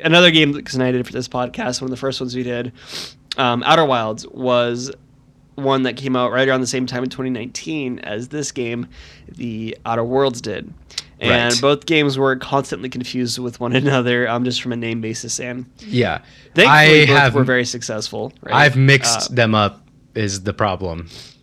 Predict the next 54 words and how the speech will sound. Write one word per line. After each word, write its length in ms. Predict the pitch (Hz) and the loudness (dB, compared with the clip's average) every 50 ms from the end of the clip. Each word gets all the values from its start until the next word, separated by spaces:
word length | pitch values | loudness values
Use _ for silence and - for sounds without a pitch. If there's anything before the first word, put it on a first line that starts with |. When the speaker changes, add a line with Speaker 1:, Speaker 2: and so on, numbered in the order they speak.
| _ _ - - - - _ _ | _ _ -20 -20 -20 -20 _ _
Speaker 1:
yeah, 220 | - 151 151 139 | 0 2 4 4
I 60 | 131 131 | 4 4
mean, 240 | 135 139 139 139 | 4 4 2 2
Lucas 280 | 147 160 151 151 143 - | 2 0 0 -2 -2 0
and 80 | 156 151 | 2 2
I 60 | 143 | 4
will 80 | 139 131 | 4 2
be 120 | 139 135 | 0 -2
talking 280 | 123 - 120 120 117 139 | -2 -2 -4 -4 -2 0
about 200 | 127 120 117 101 | 0 0 0 -2
these, 360 | 101 120 113 110 - - - - _ _ | -4 -8 -8 -8 -10 -14 -16 -16 _ _
this 220 | - 135 139 131 - | -2 -2 -2 0 0
game 300 | - 139 127 123 117 120 | 2 2 2 2 2 -2
in 60 | 117 | -4
particular 480 | - 120 117 - - 123 117 120 120 120 | -4 -6 -8 -8 -10 -10 -8 -8 -8 -8
'cause 140 | 120 123 - | -8 -10 -12
it's 100 | - - | -12 -10
open 220 | 120 117 151 156 - | -10 -8 -8 -10 -10
right 300 | - - - - 107 - | -10 -10 -10 -10 -6 0
now, 140 | - 139 131 | 2 2 2
and, 60 | 120 104 | 2 0
like, 120 | 101 95 | -6 -8
past 240 | - 123 113 113 - | -6 -6 -6 -6 -6
conversation, 680 | - 117 113 113 - - 143 156 135 - 127 120 117 | -8 -8 -8 -8 -6 -4 -4 -4 -4 -4 -4 -6 -6
then 200 | 113 110 113 120 - - - - - - - - - | -8 -8 -10 -12 -14 -20 -20 -20 -20 -20 -20 -20 -12
we'll 80 | 139 123 | -8 -4
be 40 | 123 | -4
like, 200 | 113 113 107 - - | -4 -4 -4 -4 -2
Outer 200 | 123 123 123 120 | 0 0 0 2
Wilds, 500 | 123 131 135 135 135 135 135 131 127 123 | 4 4 4 6 6 4 2 0 0 0
Outer 180 | 127 120 117 | -2 -2 -2
Worlds, 760 | 117 117 117 131 135 135 131 131 127 127 127 127 123 - - - | -4 -4 -2 0 2 2 2 0 0 0 -2 -2 -4 -4 0 4
Speaker 2:
Yeah. 80 | 190 147 117 107 - - | 6 6 6 4 2 -4
Speaker 1:
uh, 60 | - | -6
Outer 120 | - - - | -6 -6 -4
whatever, 300 | - - 120 185 131 131 | -2 2 2 2 4 4
Speaker 2:
<laughs> 420 | 135 131 131 131 131 131 220 160 127 | 4 4 4 4 6 6 6 6 6
Speaker 1:
and 100 | 120 - | 2 0
it's 180 | 208 208 202 | -2 0 0
Speaker 2:
The 80 | - 175 | 2 4
last 220 | 180 185 185 180 | 6 8 6 6
Speaker 1:
just 80 | - 160 156 | 6 4 6
Speaker 2:
month, 280 | 156 160 156 165 160 | 6 6 6 6 4
it's 100 | 165 139 | 2 0
just 180 | - 151 135 - | 2 2 2 4
like, 180 | 143 101 90 - | 2 2 2 2
"Yo, 100 | 131 135 131 | 4 4 6
how 140 | 127 131 127 | 6 6 6
far 140 | 135 139 135 | 6 6 6
are 80 | 131 | 6
you 140 | 131 131 127 | 6 6 4
in 60 | 117 117 | 2 2
Outer 240 | 110 117 120 120 110 | 0 2 2 2 2
Wilds?" 540 | 101 101 98 92 90 90 90 - - - | 2 2 0 0 -2 -4 -4 -2 -4 -4